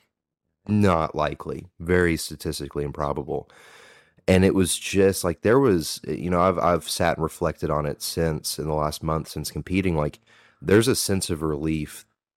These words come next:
that I placed where I did, 'cause it's done. Like, I can breathe and go, <sighs> "Okay." And I've had a lot of people tell me, you know, and reaffirm that, like, I haven't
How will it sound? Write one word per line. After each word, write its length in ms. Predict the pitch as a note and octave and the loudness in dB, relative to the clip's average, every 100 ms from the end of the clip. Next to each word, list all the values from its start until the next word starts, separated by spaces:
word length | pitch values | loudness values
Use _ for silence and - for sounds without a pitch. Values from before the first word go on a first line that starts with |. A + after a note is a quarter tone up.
| - | -10
that 420 | D2+ E2 D#2 - | 0 2 2 0
I 280 | D#2 D2+ C#2+ _ _ | -2 -2 -8 _ _
placed 340 | - E2+ D#2 D#2 | -4 -2 -2 -4
where 160 | D2 | -2
I 60 | D2 | -2
did, 320 | - D2 C#2+ - - | -6 -8 -10 -14 -8
'cause 140 | E2 | -4
it's 140 | E2+ - | -4 -4
done. 440 | D#2 C#2+ A#1 E2 _ - | -6 -6 -8 -14 _ -4
Like, 360 | D2+ D2+ - - - - - _ _ - | 0 0 -4 -20 -20 -20 -20 _ _ -2
I 100 | E2+ | 0
can 140 | E2+ D#2 | 0 2
breathe 280 | F#2 F#2+ | 4 4
and 100 | E2+ | 2
go, 100 | D#2 E2+ - | -4 -8 -10
<sighs> 200 | - - | -12 -8
"Okay." 260 | F2 E2 D2+ D#2 _ _ _ _ _ _ _ | -6 -4 -6 -8 _ _ _ _ _ _ _
And 60 | G2+ | 2
I've 40 | |
had 60 | F#2+ | 4
a 20 | |
lot 140 | E2 F2 | 4 2
of 60 | |
people 180 | - D2+ | 0 -6
tell 200 | - E2 | -4 -4
me, 140 | D#2+ D#2 | -2 -4
you 80 | D#2+ | -4
know, 100 | D#2+ | -4
and 80 | D#2 | -2
reaffirm 440 | D#2+ D#2 E2 E2 | -4 -2 -4 -2
that, 80 | D2+ | -2
like, 140 | D2+ D#2+ | -4 -4
I 80 | |
haven't 300 | D#2+ C#2+ - | -4 -6 -12